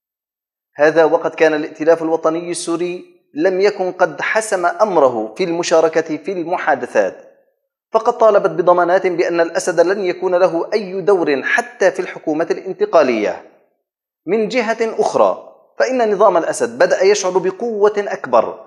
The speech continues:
وخصوصًا بعد فشل الولايات المتحدة الأمريكية في تنفيذ الهجوم عليه عقب الهجوم الكيميائي على ريف دمشق. وتضيف الصحيفة: "بكل الأحوال، فإن جلب هذين الفريقين للتفاوض على طاولة واحدة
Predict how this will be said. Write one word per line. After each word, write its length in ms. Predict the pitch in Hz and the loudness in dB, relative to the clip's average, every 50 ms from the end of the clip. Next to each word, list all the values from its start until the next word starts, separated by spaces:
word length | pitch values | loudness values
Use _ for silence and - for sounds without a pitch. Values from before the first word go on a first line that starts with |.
| - _ _ - | -20 _ _ -2
وخصوصًا 560 | 160 - - 185 175 196 202 - 190 175 165 | 0 0 0 -2 -2 -4 -4 -2 -2 0 2
بعد 260 | 165 175 165 160 165 | 2 2 2 0 -2
فشل 420 | 160 - 226 226 - 240 202 190 | -4 -4 -6 -6 -2 -2 -2 -2
الولايات 480 | 185 175 170 185 175 165 170 196 - - | -2 -2 0 2 4 4 4 4 2 0
المتحدة 520 | 170 170 170 170 170 - - - 170 175 | -2 -2 -4 -4 -4 -6 -6 -4 -2 -2
الأمريكية 880 | 170 175 - - 214 202 190 190 180 - 175 151 127 117 104 98 - - - - _ _ _ - | -2 -2 -2 -4 -4 -2 -4 -6 -6 -4 -4 0 2 2 2 0 -2 -8 -20 -20 _ _ _ -8
في 160 | 185 196 185 | -6 -6 -2
تنفيذ 420 | - 185 170 151 - 190 170 156 | -2 -2 -2 -2 -4 -4 -2 -2
الهجوم 440 | 165 156 156 156 147 165 180 165 160 | -2 0 0 0 0 2 2 2 2
عليه 400 | 156 143 147 151 156 156 151 147 - - - - _ _ - | 2 4 4 4 4 2 0 -2 -6 -12 -20 -20 _ _ -2
عقب 380 | 120 147 220 220 - 196 170 | 0 0 0 0 0 0 2
الهجوم 440 | 170 160 147 143 156 143 185 190 170 | 2 0 0 -2 -4 -2 -2 -2 -2
الكيميائي 1040 | 165 156 151 - - 240 226 190 160 143 131 147 143 120 107 95 - - _ _ _ | -4 -6 -8 -10 -10 -6 -2 0 2 2 2 0 -2 -4 -4 -8 -12 -16 _ _ _
على 340 | - 117 123 143 151 131 123 | -6 -2 0 2 2 2 2
ريف 220 | 131 156 185 - 190 | 2 0 -4 -8 -8
دمشق. 500 | 160 156 127 101 - - - - - - _ _ _ _ _ _ _ _ _ _ _ _ _ _ _ _ _ _ - | -6 -4 -4 -4 -6 -8 -12 -16 -20 -20 _ _ _ _ _ _ _ _ _ _ _ _ _ _ _ _ _ _ 0
وتضيف 460 | 233 240 240 247 233 262 254 - - | 0 0 0 0 -2 -2 -2 -2 -4
الصحيفة: 600 | 202 - - 165 156 147 127 - 120 104 101 - - - _ _ | -4 -2 -2 -2 -2 -4 -2 0 0 0 -2 -4 -12 -20 _ _
"بكل 520 | 139 160 190 - - 233 233 196 175 175 208 | -6 -6 -6 -4 -2 -2 -2 0 0 0 0
الأحوال، 720 | 214 202 190 175 - - - 147 131 113 196 180 - - - - _ _ _ _ _ _ _ _ - | 0 0 0 -2 -2 0 2 4 4 4 4 2 -4 -12 -18 -20 _ _ _ _ _ _ _ _ -2
فإن 300 | 196 220 233 226 220 165 | 0 0 0 0 0 2
جلب 200 | 208 220 214 214 | 2 2 4 2
هذين 500 | 180 175 185 185 175 196 202 202 190 196 | 2 2 2 2 2 2 2 2 0 -2
الفريقين 640 | 185 - - 202 190 190 185 - 202 202 190 180 | -2 -2 -2 0 0 0 0 2 2 2 2 2
للتفاوض 680 | 185 214 240 240 - - 214 - 208 214 202 190 180 180 | -2 -4 -6 -6 -6 -8 -2 2 2 4 4 4 2 2
على 260 | 185 160 175 185 180 170 | 4 4 6 6 6 6
طاولة 640 | - 180 170 170 180 214 202 202 190 - 202 196 185 | 6 6 6 6 4 4 2 0 0 0 0 0 2
واحدة 480 | 180 151 123 - 127 113 110 104 98 | 2 2 2 0 -2 -2 -2 -2 -2